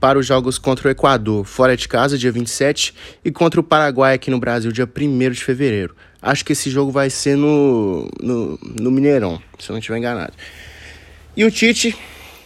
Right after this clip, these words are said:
convocou seus primeiros vinte e seis jogadores. Goleiros, Alisson do Liverpool, Ederson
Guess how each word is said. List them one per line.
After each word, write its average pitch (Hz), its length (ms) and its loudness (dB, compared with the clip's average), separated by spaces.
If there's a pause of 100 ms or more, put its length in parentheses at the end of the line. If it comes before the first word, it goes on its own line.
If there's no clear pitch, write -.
(380)
convocou 165 360 2
seus 165 180 2
primeiros 170 420 4
vinte 175 140 0
e - 40 -8
seis 160 200 2
jogadores. 143 720 0 (800)
Goleiros, 156 680 4 (320)
Alisson 170 460 2
do 139 100 0
Liverpool, 160 480 4 (560)
Ederson 147 640 2